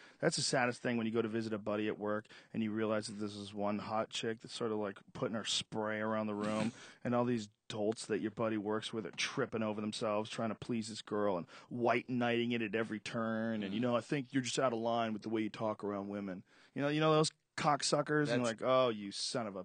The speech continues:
Speaker 1: bitch. Look what you're doing here. You're throwing yourself on the sword. You
Speaker 2: <laughs>
Speaker 1: sad sack
Speaker 2: Yeah,
Speaker 1: of shit,
Speaker 2: yeah.
Speaker 1: you."
Speaker 2: Well, that's what I said. When the guy, when it finally
Speaker 1: <laughs>
Speaker 2: calmed down, I said to the guy, he said, "You've got a girl in there crying right now." And I
Speaker 1: Yeah.
Speaker 2: said, "Hold on."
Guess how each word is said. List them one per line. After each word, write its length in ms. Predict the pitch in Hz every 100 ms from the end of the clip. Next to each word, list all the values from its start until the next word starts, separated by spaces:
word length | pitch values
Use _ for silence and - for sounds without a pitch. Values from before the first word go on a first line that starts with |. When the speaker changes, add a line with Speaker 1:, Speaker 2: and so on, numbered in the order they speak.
| -
Speaker 1:
bitch. 340 | 113 107 - - - - -
Look 220 | 147 151
what 160 | 143 -
you're 80 | 110
doing 340 | 113 104 101
here. 200 | 101 90
You're 120 | 92
throwing 320 | - 139 135
yourself 320 | 127 - 120 113
on 120 | 107
the 80 | 95
sword. 480 | - 104 98 90 - - - -
You 60 | -
Speaker 2:
<laughs> 300 | - - 107
Speaker 1:
sad 600 | - - - 107 107 -
sack 300 | - 131 110
Speaker 2:
Yeah, 60 | 95
Speaker 1:
of 60 | 95
shit, 440 | - 123 131 -
Speaker 2:
yeah. 220 | 120 113
Speaker 1:
you." 60 | 113
Speaker 2:
Well, 100 | 185
that's 200 | 214 220
what 80 | 220
I 60 |
said. 240 | 208 - 147
When 140 | 180
the 80 | 160
guy, 340 | 156 170 190 151
when 140 | 139 143
it 80 |
finally 320 | - 156 175 160
Speaker 1:
<laughs> 120 | -
Speaker 2:
calmed 200 | 156 151
down, 200 | 165 139
I 80 | 139
said 220 | - 160
to 60 | 165
the 100 | 131
guy, 240 | 113 110 - - - -
he 80 | 165
said, 200 | 160 165
"You've 160 | 156 202
got 140 | 220
a 60 | 175
girl 200 | 156 147
in 60 | 139
there 120 | 123
crying 600 | - 160 185 208 117 90
right 200 | 87 -
now." 200 | 113 82
And 80 | 127
I 60 | 143
Speaker 1:
Yeah. 60 |
Speaker 2:
said, 180 | 139 120
"Hold 260 | - 208 226
on." 240 | 233 120